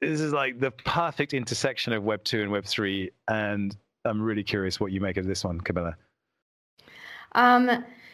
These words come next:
Speaker 2: okay, so I think, um, a few things to, to highlight here. Like, one is just the absolute kind of,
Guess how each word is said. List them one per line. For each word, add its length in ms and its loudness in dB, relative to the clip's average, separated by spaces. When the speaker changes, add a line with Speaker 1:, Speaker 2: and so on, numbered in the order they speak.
Speaker 2:
okay, 220 8
so 160 4
I 100 8
think, 340 2
um, 840 8
a 80 0
few 220 0
things 300 2
to, 260 2
to 120 -2
highlight 420 2
here. 280 0
Like, 420 0
one 420 4
is 200 0
just 400 4
the 680 0
absolute 640 0
kind 200 0
of, 300 -4